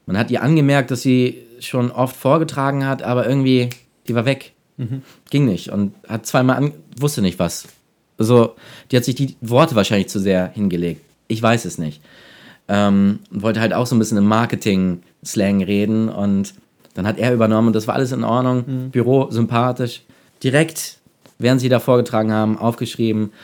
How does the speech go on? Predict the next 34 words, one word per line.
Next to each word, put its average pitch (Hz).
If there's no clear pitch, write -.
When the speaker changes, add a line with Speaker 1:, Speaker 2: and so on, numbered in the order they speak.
Speaker 1:
um 95
dann 98
im 98
Nachhinein 95
so 90
in 87
der 87
Gesprächsrunde 87
auf -
sie -
zuzukommen 85
und 82
standen 101
wir 95
so 90
nebeneinander 90
und 113
dann 98
haben 101
wir 101
uns 92
so, 92
so -
passiv -
beide 113
gleichzeitig 107
umgedreht, 123
so, 113
„Ja 113
Mensch, 147
und 127
du 160
so?“ 165
Und 92